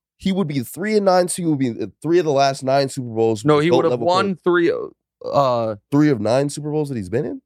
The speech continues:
Speaker 2: No, no, no.
Speaker 1: Yeah.
Speaker 2: You're right. You've
Speaker 1: Yeah.
Speaker 2: got it right. Yep.
Speaker 1: Three of the last nine Super Bowls with goat level qu-, goat level quarterback plus fifteen other, fifteen other years high level N F L success.
Speaker 2: No, I, listen, I don't think he's gonna be able to, anyone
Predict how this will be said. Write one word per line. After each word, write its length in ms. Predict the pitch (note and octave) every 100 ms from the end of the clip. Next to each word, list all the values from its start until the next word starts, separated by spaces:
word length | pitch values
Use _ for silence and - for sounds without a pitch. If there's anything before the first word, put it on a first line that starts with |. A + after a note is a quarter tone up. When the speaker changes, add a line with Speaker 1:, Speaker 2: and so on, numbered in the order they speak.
| _
Speaker 2:
No, 220 | D3+ F3+ F3+
no, 80 | F3
no. 120 | B2+
Speaker 1:
Yeah. 60 |
Speaker 2:
You're 120 | C#3 D#3
right. 200 | C3+ G#2+
You've 160 | D3+
Speaker 1:
Yeah. 40 | B2
Speaker 2:
got 140 | C3
it 40 |
right. 220 | G2+ G#2+ -
Yep. 140 | C3+
Speaker 1:
Three 80 | B3+
of 60 | A#3
the 60 |
last 280 | G#3 G3 F#3+
nine 200 | G3 F3
Super 260 | D#3+ G3+ E3
Bowls 260 | D#3+ D#3
with 160 | C3 G#2+
goat 220 | C3+ D3+
level 200 | C#3 C3+
qu-, 200 | - D3+ - _ - G#2+
goat 220 | G2+ D#3 E3
level 220 | D#3+ C#3+
quarterback 500 | - E3+ A2+ A2+ -
plus 220 | D3+ C#3
fifteen 480 | - D3 D3+ - D3
other, 240 | C3 A2+ - _ _
fifteen 360 | - D#3 - D3
other 120 | C3
years 360 | B2 C3 B2 A2+
high 220 | - B2+
level 260 | B2 A#2 A2+
N 60 |
F 160 | A2+ A#2
L 120 | G#2+
success. 500 | - - - D#2+ -
Speaker 2:
No, 300 | F#3+ G3+ F#3
I, 140 | E3 F3
listen, 520 | F#3+ D#3 C#3+ A#2 F#2+ _ _ _ -
I 140 | E3+
don't 200 | F#3 F#3+
think 120 | G3 F#3+
he's 180 | F#3 D3
gonna 160 | E3+
be 120 | D#3+ E3
able 140 | D3+
to, 220 | D3 C#3 -
anyone 600 | E3+ G3 G3 F#3 F3 D3+